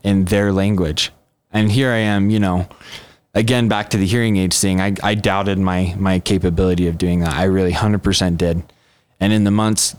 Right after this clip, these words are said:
getting ready to go, I mean, I remember sitting on, on my bed with my mom one time and being like, "Mom, I, uh,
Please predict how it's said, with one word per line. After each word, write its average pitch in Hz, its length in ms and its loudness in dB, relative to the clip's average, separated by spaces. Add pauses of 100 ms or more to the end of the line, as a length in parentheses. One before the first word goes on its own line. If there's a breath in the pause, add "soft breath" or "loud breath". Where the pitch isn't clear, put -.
getting 107 300 2
ready 101 260 0
to 95 80 0
go, 98 460 0 (480 loud breath)
I 98 120 2
mean, 98 160 2
I 98 140 0
remember 107 320 2
sitting 104 320 0
on, 98 220 2 (120)
on 104 160 0
my 101 120 0
bed 101 200 0
with 101 120 -2
my 98 100 2
mom 101 220 0
one 101 120 0
time 95 300 0
and 90 120 -2
being 98 140 0
like, 92 140 0
"Mom, 98 200 0
I, 101 200 -2 (800 loud breath)
uh, 95 340 -2